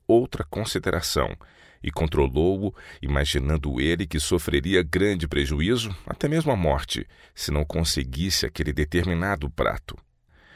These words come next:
Quanto mais nele pensava, mais seu desejo era fortalecido,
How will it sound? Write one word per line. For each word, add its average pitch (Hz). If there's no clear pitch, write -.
Quanto 78
mais 90
nele 117
pensava, 127
mais 90
seu -
desejo 87
era 80
fortalecido, 80